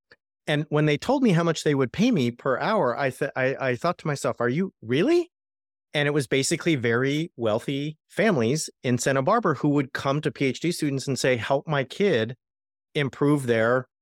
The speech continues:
uh, th-, on the verbal part of the S A T. I'll pay you triple digit dollars per hour." And as somebody who made very little money and was worried about making rent, it was like, "Uh, I'll, sure."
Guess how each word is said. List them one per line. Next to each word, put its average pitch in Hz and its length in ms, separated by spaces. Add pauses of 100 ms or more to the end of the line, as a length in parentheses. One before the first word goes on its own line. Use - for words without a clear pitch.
(340)
uh, 120 220
th-, 107 120 (180)
on 135 140
the 135 100
verbal 123 340
part 120 220
of 120 60
the 117 100
S 120 140
A 131 80
T. 160 240
I'll 151 340
pay 139 220
you 123 400 (460)
triple 180 320
digit 147 500
dollars 139 580 (120)
per 139 220
hour." 196 340
And 156 340
as 160 180
somebody 226 300
who 190 160
made 160 320
very 170 360
little 175 200
money 139 440 (360)
and 139 140
was 131 140
worried 160 200
about 139 160
making 135 300
rent, 156 360
it 160 100
was 143 200
like, 131 300
"Uh, 135 180
I'll, 196 320
sure." 202 440